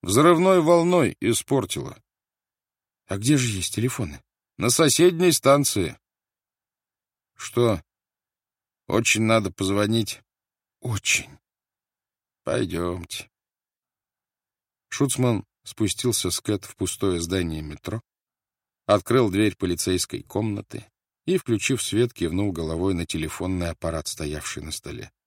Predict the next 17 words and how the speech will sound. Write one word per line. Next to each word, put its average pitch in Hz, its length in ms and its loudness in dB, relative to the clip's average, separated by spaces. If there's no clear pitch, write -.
«Звоните. 107 720 0
Только, - 260 -8
пожалуйста, 95 760 -2
быстро». - 440 -4
Кэт 120 200 0
обошла 92 420 -2
стол, 110 360 -8
села 107 340 0
в 87 60 -4
высокое 87 500 -4
кресло 98 580 -4
и 139 80 -2
набрала 107 480 0
номер 80 520 -6
сорок 78 460 -6
два 92 320 -6
семьдесят 76 600 -8